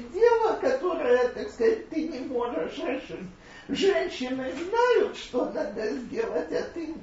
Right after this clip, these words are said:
И, э, похожая история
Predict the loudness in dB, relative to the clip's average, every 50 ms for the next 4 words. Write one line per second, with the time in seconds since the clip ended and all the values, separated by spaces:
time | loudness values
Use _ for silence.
0 | -16 -18 -18 -18 -18 -20 -14 -10 -10 -10 -10 -10 -16 -20 -20 -20 -20 -20 -20 -20
1 | -20 -20 -20 -20 -20 -20 -20 -20 -20 -20 -20 -20 -20 -20 -20 -20 -20 -20 -20 -20
2 | -20 -20 -20 -20 -20 -20 -20 -20 -20 -18 -6 -4 -2 -2 -2 -4 -6 -6 -6 -6
3 | -4 0 0 0 0 4 6 10 12 12 12 12 10 8 8 6 6 4 2 -6
4 | -10 -18 -20 -20 -20 -18 -6 0 0 0 0 0 -4 -4 -2 0 0 0 0 0
5 | 0 2 2 2 2 2 0 0 -2 -2 -6 -12 -10 -6 -6 -6 -6 -6 -14 -8
6 | -6 0 2 2 2 2 -2 -4 -2 -2 0 0 0 0 0 -2 -4 -8